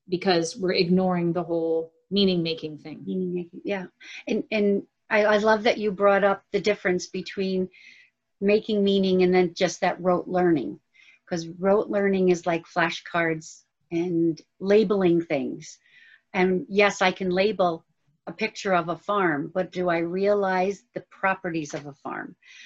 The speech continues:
Speaker 2: Do I realize that there's animals and there's a silo and there might be corn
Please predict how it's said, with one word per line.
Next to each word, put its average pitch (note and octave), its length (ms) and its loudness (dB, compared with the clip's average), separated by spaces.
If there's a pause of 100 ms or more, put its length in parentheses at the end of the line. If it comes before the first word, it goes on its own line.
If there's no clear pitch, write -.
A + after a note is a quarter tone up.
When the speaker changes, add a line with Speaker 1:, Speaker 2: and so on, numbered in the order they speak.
(160)
Speaker 2:
Do F3+ 80 -6
I E3+ 60 0
realize F#3 520 0
that D#3 120 -18
there's E3+ 280 -2
animals F3+ 500 0
and E3 100 0
there's E3+ 200 -2
a F#3+ 40 -6
silo F3+ 640 -4
and D#3+ 120 -2
there F3+ 80 -2
might F3 260 -4
be F#3+ 180 -10
corn F3 520 -2